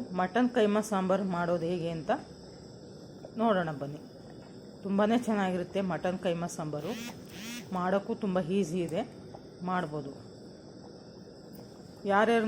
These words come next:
ನನ್ನ ಚಾನಲ್ನ ಸಬ್ಸ್ಕ್ರೈಬ್ ಮಾಡ್ಕೊಂಡಿಲ್ಲ, ಸಬ್ಸ್ಕ್ರೈಬ್ ಮಾಡ್ಕೊಳ್ಳಿ, ಬೆಲ್ ಐಟಮ್ ಶೇರ್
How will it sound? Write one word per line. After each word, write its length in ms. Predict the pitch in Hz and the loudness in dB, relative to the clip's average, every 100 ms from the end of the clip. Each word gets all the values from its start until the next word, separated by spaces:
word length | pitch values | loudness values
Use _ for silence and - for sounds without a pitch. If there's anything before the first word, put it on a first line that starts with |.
| 208 | 4
ನನ್ನ 180 | 185 208 | 2 2
ಚಾನಲ್ನ 320 | 180 175 160 - | 2 0 -2 -4
ಸಬ್ಸ್ಕ್ರೈಬ್ 400 | 180 - 233 208 | -6 0 2 4
ಮಾಡ್ಕೊಂಡಿಲ್ಲ, 460 | 175 - 156 151 160 156 | 2 0 -2 0 0 0
ಸಬ್ಸ್ಕ್ರೈಬ್ 400 | 185 - - 214 180 | -4 -2 0 2 0
ಮಾಡ್ಕೊಳ್ಳಿ, 380 | 156 151 143 165 - - - - - - - - 175 | -2 -2 -2 -4 -8 -16 -16 -14 -14 -16 -16 -14 0
ಬೆಲ್ 340 | 196 214 202 196 | 2 6 8 6
ಐಟಮ್ 260 | 190 185 170 160 175 160 - - - - - - - - - - - - - - - - - | 4 0 0 -4 -8 -8 -10 -14 -16 -16 -16 -16 -16 -16 -16 -16 -16 -16 -16 -16 -16 -10 0
ಶೇರ್ 320 | 220 196 220 | 6 8 8